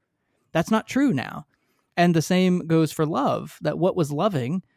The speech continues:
what was, what was loving as a parent twenty-five years ago and a hundred years ago and now and fifty years from now, that will be different.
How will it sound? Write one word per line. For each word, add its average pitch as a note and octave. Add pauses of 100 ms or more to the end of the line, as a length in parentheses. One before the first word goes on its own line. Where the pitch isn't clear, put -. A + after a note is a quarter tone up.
(140)
what E3+
was, D3+
what F#3
was E3
loving F#3+
as C#3+
a C3+
parent C#3+
twenty-five D#3
years C#3+
ago F#3
and D3
a B2+
hundred D#3
years F3+
ago F#3+ (240)
and C#3
now C#3+
and C#3+
fifty E3
years F3+
from F#3
now, F#3 (260)
that D#3
will E3
be F#3
different. A#3